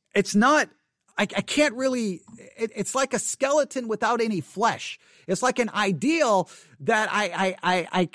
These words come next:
I can kinda try to comprehend it. I can try to con-, I can try to understand what it means, but it, I, I just can't really, I can't really touch it in any meaningful way.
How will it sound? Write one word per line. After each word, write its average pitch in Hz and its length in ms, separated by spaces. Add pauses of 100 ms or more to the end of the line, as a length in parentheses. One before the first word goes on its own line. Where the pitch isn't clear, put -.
(140)
I 190 100
can 185 200
kinda 226 280
try 262 460
to 269 100
comprehend 220 720
it. 170 120
I 175 60
can 185 160
try - 160
to 240 100
con-, 190 200 (140)
I 180 100
can 185 160
try 233 180
to 214 140
understand 233 640
what 202 120
it 165 100
means, 185 540 (420)
but 220 440 (240)
it, 202 300
I, 185 220
I 185 40
just - 280
can't 262 340
really, 226 480 (580)
I 165 60
can't 262 280
really 220 260
touch - 500
it 196 80
in 185 140
any 170 200
meaningful 143 520
way. 104 220